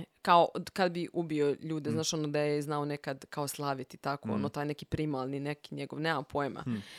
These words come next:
Speaker 1: Ne znam, u jednom trenutku se skinuo
Speaker 2: Aha.
Speaker 1: potpuno, gol,
Speaker 2: Aha.
Speaker 1: i mahao je kurcem tim svojim koji se ne može dignuti, kao, "Vidite, kao, zašto, zašto se ovo događa, kao, šta ja mogu s ovim napraviti?"
Speaker 2: O-,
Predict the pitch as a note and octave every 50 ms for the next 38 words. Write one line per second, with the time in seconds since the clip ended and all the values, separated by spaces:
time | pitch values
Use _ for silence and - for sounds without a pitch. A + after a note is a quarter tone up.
0 | - - - F3 G3+ F#3+ F#3+ E3 F#3 A#3 C4 B3 - G3 F#3 F#3+ A3 A#3+ - -
1 | - - - E3 - - - - - A#3+ F3 B2 E2 F#2+ D3 F#3 A#3+ C#4 D4+ -
2 | _ _ _ _ - A2+ - - B2 A#2 G2 - - - E3 E3 - - - B2
3 | G2+ D3+ G3 A#3 A3+ F3 D3 D3+ C#3 E3+ G#3 A#3 A3+ - _ - - A#2 B2+ A2+
4 | F3 E3+ E3 E3+ G3 A#3+ A#3 A#3 F#3+ - - A#3 A#3 G3 D#3+ - - D#3 D3+ D3
5 | - E3 D#3+ D3+ - - E3+ E3 D#3 D3 - D3+ - - D#3 D#3 D#3 D3+ C#3 C#3+
6 | C#3+ D3 E3+ G3 G3+ F3 - - - G#3 G3 F3+ - - - - - A3+ F#3 -
7 | F#3+ A3+ A#3 A3+ G3+ - G#3+ G3+ - A3+ A3+ G#3+ G#3 G3 F#3+ G#3+ G3+ - - -
8 | G3 F#3 F3+ F3+ E3+ F3 G3+ F3 - - G3 F3+ F3 E3 E3+ E3+ E3 - E3 D#3+
9 | D#3 - D#3 D#3 D3+ - - E3 D#3 D3+ D3 D3 C#3 - - - - - _ _
10 | - - - F3+ E3 D#3+ D#3 D3+ C#3+ C#3 - D3+ D3 D3+ D#3 D#3 D3+ - E3 -
11 | - - E3+ - _ _ - - - - C#3